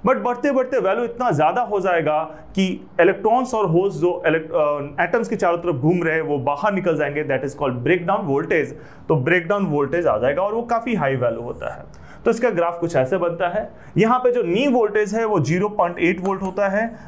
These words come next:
Breakdown ज़ीरो पॉइंट एट वोल्ट के आसपास। हर एक semiconductor का अलग-अलग होता है, किसी का वन भी होता है, वन पॉइंट वन भी होता है and किसी का ज़ीरो पॉइंट फ़ोर भी होता है।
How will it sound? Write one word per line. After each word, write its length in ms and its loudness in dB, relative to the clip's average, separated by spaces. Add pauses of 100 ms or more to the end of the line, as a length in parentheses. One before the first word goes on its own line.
(100)
Breakdown 720 2 (280)
ज़ीरो 220 6
पॉइंट 240 2
एट 280 -2
वोल्ट 240 2
के 80 2
आसपास। 680 -2
हर 100 4
एक 100 0
semiconductor 540 -2
का 140 2
अलग-अलग 340 2
होता 220 -4
है, 60 -2
किसी 220 -4
का 120 0
वन 180 0
भी 200 -2
होता 340 0
है, 140 -6 (240)
वन 140 4
पॉइंट 240 -2
वन 220 0
भी 100 2
होता 260 -2
है 200 -2
and 240 -2
किसी 220 -4
का 80 2
ज़ीरो 240 2
पॉइंट 220 -4
फ़ोर 200 -2
भी 120 -2
होता 400 -2
है। 120 -10